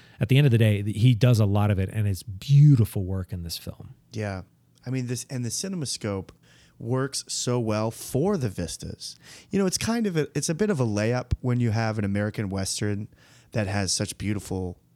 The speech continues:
Speaker 2: landscape and scenery around it, but it really was arresting to me in this movie.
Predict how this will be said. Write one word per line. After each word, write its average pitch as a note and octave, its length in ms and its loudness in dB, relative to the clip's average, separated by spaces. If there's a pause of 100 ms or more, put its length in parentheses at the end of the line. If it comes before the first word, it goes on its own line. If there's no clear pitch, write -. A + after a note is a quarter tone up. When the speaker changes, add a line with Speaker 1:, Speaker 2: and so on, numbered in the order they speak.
(500)
Speaker 2:
landscape G#2 520 -4
and F#2+ 100 -8
scenery A2 460 -4
around A#2 320 -4
it, C#3+ 160 -8
but A#2+ 200 -6
it C3+ 140 -4 (180)
really D#3 300 -2
was G#2+ 220 -4
arresting F#2+ 480 -6
to - 120 -14
me F2 120 -8
in D#2 100 -10
this D#2+ 220 -12
movie. D#2+ 320 -14